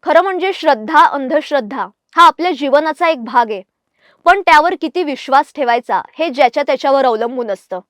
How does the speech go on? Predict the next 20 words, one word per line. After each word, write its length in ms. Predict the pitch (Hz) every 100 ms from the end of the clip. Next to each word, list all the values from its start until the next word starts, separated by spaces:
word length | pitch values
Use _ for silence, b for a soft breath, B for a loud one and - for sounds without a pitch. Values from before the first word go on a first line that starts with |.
| _ _ _ _ _ _ _ -
असे 260 | 285 381
अनेक 320 | 359 311 349
समज 340 | - 311 285 302
असतात 320 | 277 - 247 -
की 60 |
त्याला 240 | 311 277 294
कोणतेही 540 | 285 233 233 277 302
शास्त्रीय 540 | 339 302 214 - 330 349
आधार 380 | 330 311 262 247
नसतात, 400 | 214 _ 185 156 _ _ -
तसाच 340 | 285 277 349 -
हा 160 | 294
एक 140 | 262 254
समज. 320 | - 220 202 - _ _ _ _ -
आता 200 | 254 294
राजकारण 640 | 269 233 - 330 285 320
हा 140 | - 330
धारणांचा 600 | 269 269 247 269 285 311 262
खेळ 200 | 254
आहे, 80 | 202